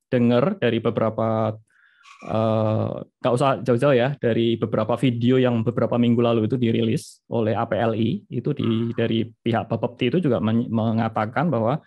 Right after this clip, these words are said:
Speaker 1: dia mengatakan bahwa mana robot yang asli, mana robot yang abal-abal.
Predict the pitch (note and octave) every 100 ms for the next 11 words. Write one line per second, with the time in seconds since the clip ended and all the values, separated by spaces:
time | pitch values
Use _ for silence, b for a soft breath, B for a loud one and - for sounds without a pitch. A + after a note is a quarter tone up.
0 | b b b b - F#3+ E3+ C#3 E3+ D3+
1 | B2+ A#2+ B2+ B2+ A#2+ A#2+ A#2 A#2 A#2 A2
2 | A2 A2 _ - A#2+ D3 E3 E3 A#2+ A#2
3 | A2 D#3+ A#2+ A2+ A2+ A2+ G#2+ B2